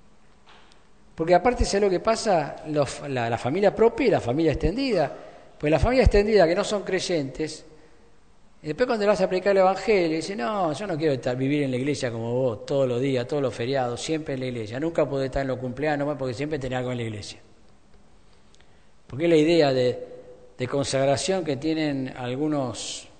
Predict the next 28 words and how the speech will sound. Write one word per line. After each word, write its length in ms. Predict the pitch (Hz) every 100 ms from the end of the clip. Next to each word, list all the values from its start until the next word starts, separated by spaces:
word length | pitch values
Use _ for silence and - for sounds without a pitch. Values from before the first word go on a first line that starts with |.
| -
pastores. 840 | - 113 - - 107 92 92 - - - - - - - - - - - - - -
Son 200 | - 143
medios 380 | 160 156 110 - - -
pastores 500 | 107 - 147 147 -
esclavistas. 920 | 98 - 110 110 - - - - - - - - - - - -
¿Mm? 180 | 120 143 180 - - - - - - - - - - - - - - - - - - - - - - - - - - - - - - - - - - -
Y 520 | 190 190 196 196 202 -
logran 480 | 220 240 233 220 220
el 160 | 180
efecto 340 | 175 208 208 180
contrario. 760 | 165 165 208 180 127 113 113
Mucha 260 | 139 156 160
gente 320 | 180 185 170
dice, 180 | 139 170
"No, 380 | 175 151 135 113
no, 140 | 113
no, 100 | 120
no, 540 | 143 104 139 131 123 107
si 140 | -
acá 200 | 107 147
te, 180 | 123 117
te 140 | -
anotás 340 | 117 120 - -
para 280 | 135 127
algo 180 | 165 160
y 40 | 120
chao, 300 | 135 117 104
fuiste". 500 | 139 135 - 107